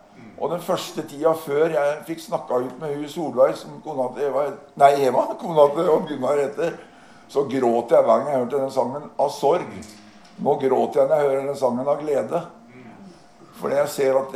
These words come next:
jeg kan få lov i min svakhet og min fattighet, kan jeg få lov å være noe likevel. Ikke på grunn av meg,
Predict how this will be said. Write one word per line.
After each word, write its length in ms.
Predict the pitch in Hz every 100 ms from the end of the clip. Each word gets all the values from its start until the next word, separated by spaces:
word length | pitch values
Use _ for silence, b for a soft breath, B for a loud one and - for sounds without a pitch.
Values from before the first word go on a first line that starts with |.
| 143
jeg 160 | 135
kan 160 | 135 135
få 140 | 156
lov 260 | 143 143 147
i 40 | 147
min 340 | 143 143 147 131 - B B B
svakhet 560 | - 127 127 127 143 -
og 140 | 139 139
min 240 | 139 143
fattighet, 540 | - 139 - 120 123 135
kan 160 | 139
jeg 80 | 135
få 80 | 139
lov 140 | 127 143
å 20 |
være 300 | 147 117 107 110
noe 220 | 139 135
likevel. 480 | 135 135 139 160 - - B B B -
Ikke 240 | 139 131 117
på 160 | 170
grunn 160 | 135 143
av 160 | 147
meg, 240 | 139 160